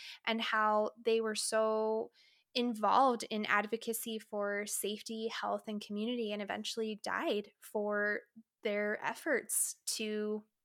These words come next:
really bring a focus to that. And I think that we can see a lot of similarities between both Jesus and Martha P. Johnson.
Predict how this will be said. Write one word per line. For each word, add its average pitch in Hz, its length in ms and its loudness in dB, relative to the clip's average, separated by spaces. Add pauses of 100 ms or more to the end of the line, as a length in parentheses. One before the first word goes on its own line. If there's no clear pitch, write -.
(220)
really 220 220 2
bring 214 220 0
a 190 60 -2
focus 214 440 -4
to - 120 -8
that. 175 240 4
And 196 100 -2
I 196 100 -4
think 208 220 -4
that 208 120 -2
we 214 100 -4
can 208 200 -6
see 208 360 -4 (440)
a 220 80 4
lot 214 200 4
of 208 80 -4
similarities 208 840 -2
between 202 560 -8 (340)
both 214 320 0
Jesus 208 720 -4 (100)
and 208 480 -2
Martha 202 360 -8
P. 214 160 -16
Johnson. 226 640 -14